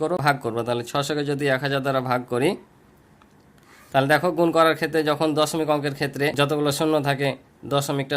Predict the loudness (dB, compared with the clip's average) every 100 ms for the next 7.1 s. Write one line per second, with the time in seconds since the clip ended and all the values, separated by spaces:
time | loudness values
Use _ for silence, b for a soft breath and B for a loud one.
0 | -2 -2 -2 -4 4 4 4 0 0 0
1 | 0 -2 b b b -4 2 2 2 -4
2 | -2 -2 -2 -12 -20 -20 _ -2 0 0
3 | 0 0 0 0 -2 _ _ 2 6 6
4 | 4 4 2 2 -2 -12 -14 -20 b -2
5 | 0 2 0 0 2 2 0 0 0 0
6 | 0 0 -2 -2 0 -2 -2 0 2 2